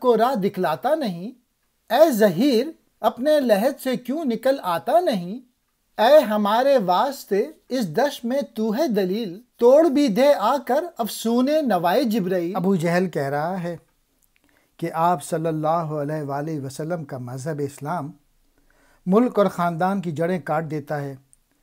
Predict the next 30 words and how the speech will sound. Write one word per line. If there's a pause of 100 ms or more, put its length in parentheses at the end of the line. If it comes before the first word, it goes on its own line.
(220)
आपका (100)
ताल्लुक़ (140)
कुरैश
ख़ानदान
से (720)
और
आप
अरब
की
फजीलत
के
मुनकिर
हैं। (880)
आप
सल्लल्लाहु
अलैहि
वसल्लम
की
निगाह
में (680)
आला
और
अदना (640)
सभी
बराबर
हैं। (400)
आप
सल्लल्लाहु
अलैहि
वसल्लम